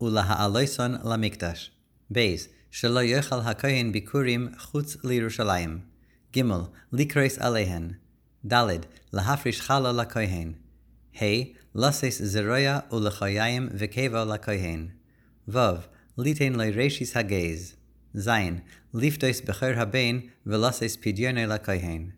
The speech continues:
ח', לפדות פטר חמור ולתת פדיונו לכהן.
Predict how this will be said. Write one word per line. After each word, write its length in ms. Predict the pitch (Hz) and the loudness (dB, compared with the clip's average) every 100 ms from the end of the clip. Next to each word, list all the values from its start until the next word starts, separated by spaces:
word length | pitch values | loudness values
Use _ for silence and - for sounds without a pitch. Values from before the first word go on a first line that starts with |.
| _ _ _ _ _ - | _ _ _ _ _ -2
ח', 40 | 127 92 - - _ _ - | 0 0 -4 -14 _ _ -2
לפדות 360 | 143 147 117 | 0 2 0
פטר 380 | - - 147 123 | 0 0 0 2
חמור 400 | - 117 131 120 120 107 | 0 0 2 0 0 -2
ולתת 400 | 110 107 101 104 | 0 2 0 -4
פדיונו 420 | - 107 127 131 | -4 -2 0 0
לכהן. 680 | 113 107 - 101 90 80 82 | 0 -2 -2 0 0 -2 -6